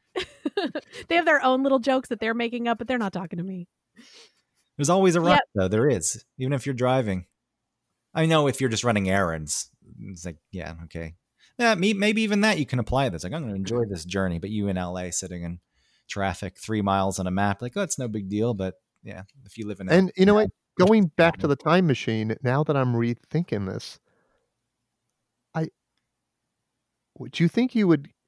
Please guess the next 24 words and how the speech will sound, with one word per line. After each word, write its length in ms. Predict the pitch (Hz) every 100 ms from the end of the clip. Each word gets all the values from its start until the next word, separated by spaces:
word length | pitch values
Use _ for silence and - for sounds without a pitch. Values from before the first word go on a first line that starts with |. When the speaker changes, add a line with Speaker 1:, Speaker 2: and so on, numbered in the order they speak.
| -
Speaker 3:
visit 300 | 120 131 147
a 40 | 117
bunch 220 | 120 120
of 80 | 120
times 480 | 123 117 123 127 -
and 140 | 117
come 180 | 117 120
back 260 | 117 120 -
and 80 | 120
go, 320 | 113 113 - _ _ _ _ _ _ _ _ _ _ _ _ -
"I, 160 | 151 - -
I 40 |
think 220 | - 190
this, 220 | 180 -
the 120 | - 139
same 260 | 180 175
stuff 240 | 156 160 -
that 80 | 127
was 100 | -
happening 360 | 139 135 123
then 260 | 131 127 110
is 140 | 110
happening 380 | 123 110 107 104
now. 400 | 113 104 98